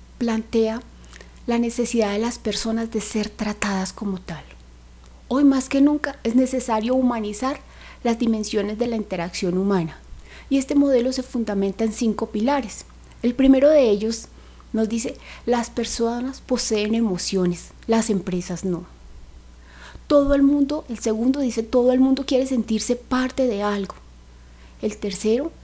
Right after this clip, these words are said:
la gente necesita sentir cosas, y yo le agregaría guión emociones. Recordemos que hoy en día las personas no están pagando por bienes o servicios, sino por experiencias de valor.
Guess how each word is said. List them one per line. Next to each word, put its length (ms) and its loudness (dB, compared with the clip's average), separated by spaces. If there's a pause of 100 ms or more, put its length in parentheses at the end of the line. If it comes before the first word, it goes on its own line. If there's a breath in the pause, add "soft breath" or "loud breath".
(220 loud breath)
la 140 -2
gente 380 -4
necesita 720 -4
sentir 640 -4
cosas, 500 -4 (240 loud breath)
y 120 0
yo 140 2
le 120 0
agregaría 1200 0
guión 380 2 (380 loud breath)
emociones. 840 -2 (560 loud breath)
Recordemos 500 2
que 120 -2
hoy 260 0
en 80 0
día 260 -2 (320 loud breath)
las 120 -2
personas 400 -2
no 60 -2
están 220 -6
pagando 560 -2 (340 loud breath)
por 200 2
bienes 340 -2
o 80 -6
servicios, 600 -4
sino 180 -4
por 180 -4
experiencias 720 -2
de 100 -2
valor. 420 -4